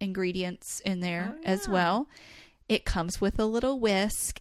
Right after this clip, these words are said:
Speaker 1: and you microwave this for one to one and a half minutes, and you pour out the contents onto a serving plate, and you've got, like, a beautiful omelet style,
Speaker 2: That
Speaker 1: um,
Speaker 2: is so fun.
Speaker 1: dish. So,
Speaker 2: Gosh, a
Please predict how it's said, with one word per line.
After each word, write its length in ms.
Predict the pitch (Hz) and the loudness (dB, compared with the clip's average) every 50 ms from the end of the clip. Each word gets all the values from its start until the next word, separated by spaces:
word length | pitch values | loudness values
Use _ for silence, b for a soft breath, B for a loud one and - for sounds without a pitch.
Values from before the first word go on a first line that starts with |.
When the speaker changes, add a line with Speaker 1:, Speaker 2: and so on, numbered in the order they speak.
| - | 0
Speaker 1:
and 160 | - 208 196 | 0 0 2
you 140 | 190 208 220 | 2 2 2
microwave 760 | 220 220 240 262 302 330 - - 339 262 220 190 180 175 175 - | 2 2 2 2 0 0 -2 -2 0 2 4 4 2 2 2 0
this 400 | 180 165 170 175 - - - - | -2 -2 0 -2 -2 -4 -4 -4
for 420 | - - 202 190 190 185 185 185 - | -2 0 0 2 2 2 0 0 -4
one 600 | - 190 190 190 196 196 208 208 208 208 208 208 196 | -4 -4 -2 0 0 0 0 -2 -2 -2 -2 -2 -4
to 100 | - - 185 | -2 0 0
one 160 | 185 190 185 | 0 0 0
and 140 | 180 175 175 | -2 -2 -2
a 20 | |
half 280 | 208 202 175 175 - - | -2 -2 -2 -4 -2 -2
minutes, 640 | 185 180 180 170 147 117 - - - - - - - _ - 185 | -2 -2 0 0 -2 -2 -4 -6 -6 -4 -2 -2 -4 _ -2 0
and 420 | 185 185 185 180 180 175 180 - | 2 2 2 2 0 -2 -4 -6
you 120 | - 196 190 | -4 -4 -2
pour 220 | - - 196 185 | 0 2 2 4
out 140 | 180 - - | 2 2 0
the 60 | - | -4
contents 500 | - - 220 208 208 - 214 180 - - | -6 -4 -4 -4 -2 -2 -2 -2 -2 -4
onto 200 | 202 190 190 202 | -4 -4 -2 -2
a 60 | 208 | -4
serving 400 | - - - 240 240 247 233 220 - | -4 -4 -4 -4 -2 -2 -4 -2 0
plate, 240 | - 202 190 185 - | 0 0 0 -2 -2
and 120 | 202 190 196 | -4 -6 -4
you've 100 | 220 233 | -4 -4
got, 240 | - 226 202 - - | -2 -2 -2 0 -2
like, 160 | 196 190 - | -4 -2 -2
a 60 | 202 | -4
beautiful 540 | 180 - 190 190 202 208 208 - - 202 - | -6 -4 -2 0 0 0 0 0 -2 -4 -2
omelet 400 | - - 180 180 185 180 - - | -2 -2 -4 -2 -4 -6 -6 -6
style, 560 | - - - 175 170 170 170 165 170 170 - _ _ _ _ _ _ _ _ _ - - - | -6 -4 -2 -2 0 0 0 -2 -4 -4 -6 _ _ _ _ _ _ _ _ _ -20 -12 -4
Speaker 2:
That 220 | 196 185 170 175 | 0 0 0 0
Speaker 1:
um, 40 | 151 | 0
Speaker 2:
is 160 | 156 185 226 | -4 -6 -4
so 160 | - 175 165 | -4 -6 -6
fun. 160 | - - - 214 | -6 -4 2 4
Speaker 1:
dish. 480 | 190 - - - - - - - - _ b b b b b b b b b b b b b | 4 4 4 0 -2 -4 -4 -6 -8 _ b b b b b b b b b b b b b
So, 500 | b - - - 339 277 185 160 180 214 - _ _ _ _ _ _ _ b b b b b b b b b b b b _ - | b -6 2 4 6 6 6 4 2 -2 -4 _ _ _ _ _ _ _ b b b b b b b b b b b b _ -8
Speaker 2:
Gosh, 160 | - 202 214 | -4 2 4
a 100 | 226 220 | 6 6